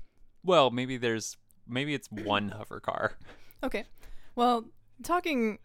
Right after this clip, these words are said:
Speaker 2: about things that really actually exist, I gotta say, one of my favorite things about starting a new year is YouTube challenges. Because there's always so many that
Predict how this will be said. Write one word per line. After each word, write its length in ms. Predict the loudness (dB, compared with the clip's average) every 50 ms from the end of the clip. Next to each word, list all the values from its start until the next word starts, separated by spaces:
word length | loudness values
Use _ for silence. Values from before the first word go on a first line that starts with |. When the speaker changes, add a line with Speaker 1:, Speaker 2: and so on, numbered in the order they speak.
| -8
Speaker 2:
about 280 | -2 2 2 2 2 2
things 220 | -2 -2 -2 0
that 120 | -2 -4 -4
really 340 | -2 -2 0 0 0 0 0
actually 320 | 0 0 -2 -4 -8 -8
exist, 560 | -8 -8 -4 -2 -2 0 -2 -2 -6 -8 -10 -10 -12 -12 -12 -14 -12 -6
I 60 | -2 -2
gotta 160 | -2 -2 -2
say, 180 | -4 -4 -2
one 140 | -2 -2 -2
of 40 | 0
my 120 | -2 -4
favorite 320 | -2 -4 -4 -4 -4 -6 -6
things 260 | -6 -4 -4 -4 -4
about 360 | -4 -4 -4 -4 -4 -4 -6
starting 300 | -6 -6 -4 -4 -4 -4
a 40 | -4
new 160 | -4 -4 -4
year 460 | -4 -4 -4 -2 -2 -2 -2 -4 -4 -6 -8
is 540 | -6 -4 -4 -4 -4 -6 -8 -10 -10 -10 -12 -16 -20 -20 -20 -20 -20 -20 -20 -20 _ _ _ _ _
YouTube 420 | -12 -10 -10 -8 -4 -6 -6 -6 -4
challenges. 760 | -6 -6 -4 -4 -4 -4 -4 -6 -6 -6 -6 -8 -10 -14 -18 -20 -20 -20 -20 _ _ -20 -20 -20 _ _ _ _ -20 -20 -20 -20 -20 -20 -20 _ -20 _ _ _ -20 -20 _ _ -6
Because 360 | -4 -2 0 0 0 -2 -2
there's 200 | -2 -2 -2 -2
always 420 | -4 -2 0 2 4 4 2 0
so 720 | -2 -6 -4 0 2 2 4 4 4 2 2 2 2 0 0
many 640 | 0 -2 -2 -2 -4 -4 -6 -6 -8 -8 -10 -10 -12 -10 -6
that 280 | -4 -4 -4 -4 -6